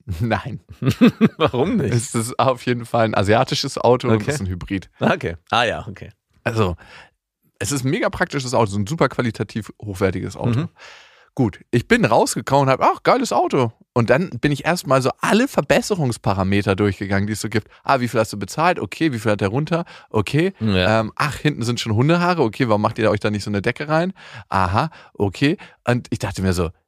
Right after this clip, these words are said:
Speaker 1: wer bist du gerade? Sag doch einfach, cooles neues Auto, fühlst du dich damit wohl?
Speaker 2: Mhm.
Speaker 1: Schön, freut mich. Kann ich mich mal reinsetzen?
Speaker 2: Schön abgewertet, das ganze Ding.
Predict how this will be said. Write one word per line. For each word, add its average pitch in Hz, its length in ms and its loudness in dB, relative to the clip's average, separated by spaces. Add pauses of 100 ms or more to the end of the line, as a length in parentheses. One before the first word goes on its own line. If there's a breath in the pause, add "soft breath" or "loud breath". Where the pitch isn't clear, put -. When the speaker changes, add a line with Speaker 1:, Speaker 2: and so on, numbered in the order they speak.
(180)
Speaker 1:
wer 92 380 0
bist 135 400 0
du 302 60 -6
gerade? 107 180 2
Sag 101 160 2
doch 107 80 2
einfach, 101 180 0
cooles 180 240 -6
neues 165 200 0
Auto, 165 200 2
fühlst 131 220 -6
du 135 40 -4
dich 123 60 -6
damit 123 260 -2
wohl? 175 260 0
Speaker 2:
Mhm. 104 120 -2
Speaker 1:
Schön, 98 340 2
freut 117 320 2
mich. 101 140 -4
Kann 120 140 -2
ich 120 80 -6
mich 127 100 -4
mal 123 80 -2
reinsetzen? 139 400 -2
Speaker 2:
Schön 156 300 2
abgewertet, 78 720 -4
das - 120 -16
ganze 78 300 -12
Ding. 73 240 -12